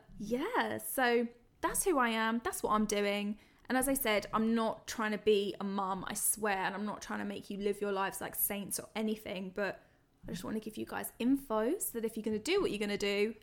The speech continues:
at least you know. Fair? Um,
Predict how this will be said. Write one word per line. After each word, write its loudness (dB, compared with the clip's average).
at 4
least 0
you -2
know. -6
Fair? 2
Um, 6